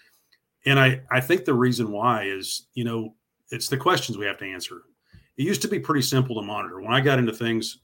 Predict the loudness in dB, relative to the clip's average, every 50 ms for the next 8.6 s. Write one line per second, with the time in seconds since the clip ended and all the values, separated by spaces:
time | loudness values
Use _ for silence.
0 | _ -6 -2 0 2 2 2 2 0 0 -4 -8 -10 -12 -12 -10 -4 -2 0 2
1 | 4 4 2 2 -2 -4 -2 -2 -2 -4 -8 -8 -8 -6 -6 -6 -6 -6 -10 -10
2 | -8 -8 -10 -10 -10 -10 -12 -12 -16 _ _ _ _ _ _ _ _ _ _ _
3 | _ _ _ _ _ _ -2 2 2 4 4 2 2 0 2 4 6 6 8 8
4 | 6 6 6 6 4 2 2 0 -2 -2 -2 -4 -6 -6 -4 -2 -2 -2 -2 -6
5 | -8 -8 -8 -6 -6 -6 -6 -8 -10 -12 -14 -16 -16 -16 -16 _ _ _ _ _
6 | _ _ -10 -8 -6 -8 -10 -10 -10 -14 -14 -14 -8 -6 -6 -6 -6 -6 -8 -8
7 | -6 -4 -2 -2 0 0 0 -2 -2 -2 -4 -2 -4 -4 -8 -6 -4 -2 -2 -2
8 | -2 -4 -6 -6 -8 -10 -10 -12 -12 -12 -12 -12